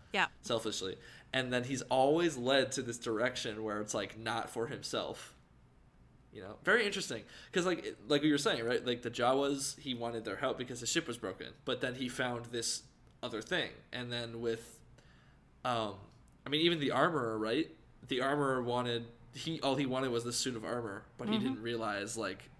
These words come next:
Speaker 2: the bigger meaning. Like, he's always, like, finding the bigger meaning through the more materialistic, um, I guess, process.
Speaker 1: Yeah.
Speaker 2: The,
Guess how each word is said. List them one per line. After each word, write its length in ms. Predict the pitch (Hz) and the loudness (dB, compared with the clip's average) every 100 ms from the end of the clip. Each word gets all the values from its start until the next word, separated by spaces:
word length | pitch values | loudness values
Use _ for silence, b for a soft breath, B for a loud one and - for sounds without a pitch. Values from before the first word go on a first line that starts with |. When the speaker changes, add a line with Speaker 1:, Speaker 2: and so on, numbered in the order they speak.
| - - - 123 | -20 -20 -12 -6
Speaker 2:
the 100 | 127 | -6
bigger 420 | 123 143 123 117 | -2 0 2 0
meaning. 280 | 117 101 85 | -2 -4 -2
Like, 140 | 123 | 0
he's 160 | 156 127 | 2 2
always, 400 | 131 135 123 117 | 4 4 2 0
like, 180 | 110 113 | -4 -2
finding 380 | 123 117 123 | -2 -2 -2
the 60 | 120 | -6
bigger 260 | 123 123 120 | -4 -2 -4
meaning 260 | 113 117 | -4 -8
through 280 | 107 110 113 | -6 -4 -4
the 300 | 107 110 107 | -2 -4 -6
more 280 | 104 110 110 | -6 -6 -4
materialistic, 920 | 107 107 127 110 104 110 - 101 - - b b b b b - - | -4 -4 -2 -2 0 -2 -2 -6 -8 -18 b b b b b -12 -8
um, 240 | 104 80 76 - - - - - - - - - - - - - | -6 -6 -10 -18 -20 -20 -20 -20 -20 -20 -20 -20 -20 -20 -20 -10
I 40 | 131 | -6
guess, 140 | 120 - | -4 -4
process. 720 | - 113 113 160 - - - - - 196 | -2 0 0 0 -2 -6 -10 -16 -10 -4
Speaker 1:
Yeah. 260 | 196 240 | 4 6
Speaker 2:
The, 100 | 160 | 6